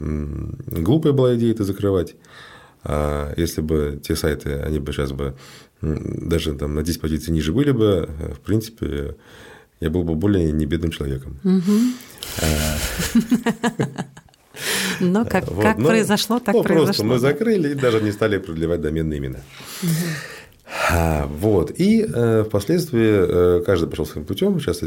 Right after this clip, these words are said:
Speaker 1: ну, теперь, наверное, актуально перейти на меня. А, я, э, на самом деле занимался очень много чем вот за пр-, за определенный период. Да и сейчас, на самом деле, много чем занимаюсь. Я пытался, тут был какой-то пост писал, я пытался, э,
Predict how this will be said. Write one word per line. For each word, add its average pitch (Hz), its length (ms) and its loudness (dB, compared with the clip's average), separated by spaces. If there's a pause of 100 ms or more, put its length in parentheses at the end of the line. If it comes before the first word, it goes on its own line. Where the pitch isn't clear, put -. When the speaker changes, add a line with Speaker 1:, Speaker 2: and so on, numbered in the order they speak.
(140)
Speaker 1:
ну, 85 100 -2
теперь, 78 200 -6
наверное, 73 260 -2
актуально 76 320 -2
перейти 76 360 -6
на 76 80 -4
меня. 117 300 0 (680)
А, 80 360 2
я, 107 560 4
э, 90 880 2
на 85 120 0
самом 92 280 -2
деле 90 300 2
занимался 90 720 0
очень 98 460 -2
много 92 320 2
чем 170 240 0
вот 131 140 4
за 92 140 2
пр-, 87 180 0
за 87 120 2
определенный 87 440 0
период. 80 460 0 (280)
Да 87 120 0
и 95 60 4
сейчас, - 180 2
на - 80 -10
самом 71 160 -10
деле, 71 120 -6
много 71 200 -4
чем - 120 -12
занимаюсь. 120 520 2
Я 87 180 0
пытался, 92 440 -2
тут 85 100 -6
был 85 120 -2
какой-то - 220 -8
пост 147 260 0
писал, 78 320 -4
я 95 220 2
пытался, 95 540 -4
э, 82 60 -2